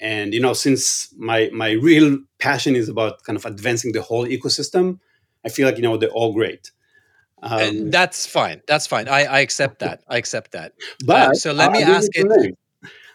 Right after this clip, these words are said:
Speaker 2: l-,
Speaker 1: I
Speaker 2: let
Speaker 1: can
Speaker 2: me then take away the need for you to say that they're better. Just, uh, and I didn't mean it that way, actually. Th-, so that's why I didn't say investable. I'm more interested in, give us some examples of things that are stretching the mind.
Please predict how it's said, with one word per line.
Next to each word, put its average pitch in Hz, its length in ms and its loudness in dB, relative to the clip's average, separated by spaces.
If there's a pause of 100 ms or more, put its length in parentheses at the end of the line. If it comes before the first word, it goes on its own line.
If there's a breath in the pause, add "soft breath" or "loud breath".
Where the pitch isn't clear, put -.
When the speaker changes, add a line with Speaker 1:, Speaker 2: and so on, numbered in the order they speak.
Speaker 2:
l-, 156 100 -8
Speaker 1:
I 151 80 -6
Speaker 2:
let 170 120 4
Speaker 1:
can 185 80 -2
Speaker 2:
me 196 100 0
then 147 360 0 (360)
take 165 280 -6
away 147 380 0
the 131 280 -6
need 123 400 -8
for 135 160 -10
you 120 180 -10
to 120 140 -12
say 120 240 -6
that 110 200 -6
they're 110 160 -4
better. 98 480 -4 (160)
Just, 139 300 -8
uh, - 60 -16
and 139 480 -6
I 139 100 2
didn't 139 300 -6
mean 131 160 -4
it 117 100 -8
that 95 180 -6
way, 82 160 -10
actually. 95 580 -12
Th-, 127 180 -12
so 135 160 -10
that's 123 260 -6
why 120 160 -2
I 113 80 -2
didn't 110 240 -8
say 113 260 -6
investable. 110 640 -8 (340 loud breath)
I'm 160 180 -2
more 160 220 -6
interested 143 500 -10
in, 101 360 -10 (360)
give 156 160 -4
us 175 140 -4
some 151 180 -12
examples 110 880 -10 (100)
of 120 140 -12
things 151 260 -10
that 131 100 -4
are 117 60 -6
stretching - 800 -6
the 110 80 -6
mind. 87 500 -14